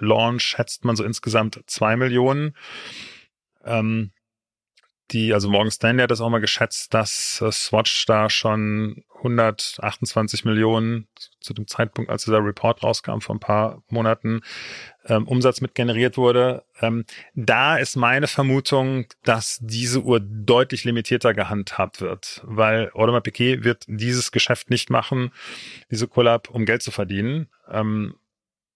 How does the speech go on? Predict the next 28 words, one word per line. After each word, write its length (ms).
die 140
Swatch 320
Group 220
wird 100
es 220
damals 760
aus 160
Sicht 180
der 100
Marke 280
Swatch 320
sicherlich 400
schon 220
auch 420
vorangetrieben 640
haben, 240
um 160
damit 260
Geld 160
zu 120
verdienen. 500
Äh, 220
das 200
wird 80
jetzt 120
mal 80
anders 260
sein. 360